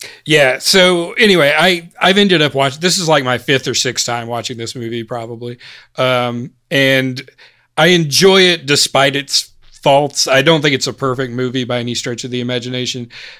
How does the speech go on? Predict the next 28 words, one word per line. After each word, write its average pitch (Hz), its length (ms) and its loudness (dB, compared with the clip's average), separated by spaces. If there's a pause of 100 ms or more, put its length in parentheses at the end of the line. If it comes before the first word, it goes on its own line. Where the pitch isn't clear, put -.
(140)
Um, 117 640 -2
but 127 460 0 (560)
like 151 160 0
I 139 40 -6
said, 131 280 -2
the, 131 320 -4
the 143 100 0
first - 440 0 (520)
two 139 180 -2
thirds 120 380 -6
are 127 60 -6
very 127 480 0
engaging 117 540 -8
to 113 40 -12
me, 117 280 -10 (320)
and 139 100 -2
the 143 40 6
last 151 400 2
third 139 340 2
isn't 131 360 -2 (220)
bad 127 260 2
enough 120 320 -4
to 131 100 -8
make 123 220 -4
me 117 200 -10
dislike 110 580 -6
the 117 80 -16
first - 420 -12